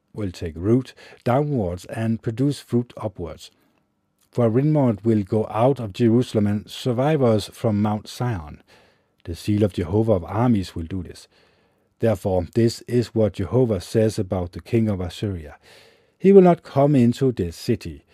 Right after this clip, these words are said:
or shout an arrow there, or confront it with a shield, or cast up a siege rampart against it.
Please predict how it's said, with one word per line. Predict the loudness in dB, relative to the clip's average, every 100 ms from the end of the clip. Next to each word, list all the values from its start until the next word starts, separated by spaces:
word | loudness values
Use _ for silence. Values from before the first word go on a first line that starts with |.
| _ _ _
or | -14 -12 -12 -16
shout | -20 -8 -4 -2 -4 -8
an | -10
arrow | -6 -2 -2 -2
there, | -6 -10 -20 -20 -12
or | -6 0
confront | 0 2 2 2 0
it | -4 -4 -4
with | -4 -4 -4 -12
a | -14
shield, | -10 -6 -6 -6 -14 -20 _ _ _ _
or | -6 -6
cast | -2 0 0 -2
up | -2 0
a | 0
siege | 2 0 0 -2
rampart | 0 2 0 -4
against | 0 2 0 -4
it. | -18